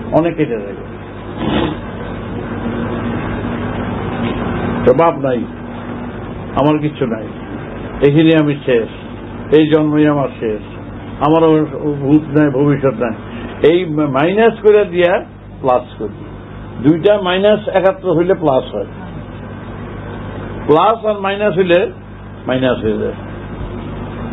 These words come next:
আমি করি কি, মাইনাসের ভিতর দিয়া আবার মাইনাস করি, সব মাইনাসের ভিতর দিয়া মাইনাস করিয়া, দুইটা মাইনাস করে প্লাস করে দিই,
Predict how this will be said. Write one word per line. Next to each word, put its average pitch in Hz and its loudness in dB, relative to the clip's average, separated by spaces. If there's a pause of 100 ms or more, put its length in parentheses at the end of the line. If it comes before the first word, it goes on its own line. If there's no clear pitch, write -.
(880)
আমি 165 4
করি 220 6
কি, 208 2
মাইনাসের 202 2
ভিতর 202 6
দিয়া 160 4 (840)
আবার 151 6
মাইনাস 147 4 (100)
করি, 113 -2 (1160)
সব 208 6
মাইনাসের 208 2
ভিতর 196 2
দিয়া 190 4
মাইনাস 180 4
করিয়া, 156 6 (520)
দুইটা 160 6
মাইনাস 175 2
করে 190 6 (420)
প্লাস 143 4 (100)
করে 120 2
দিই, 107 -6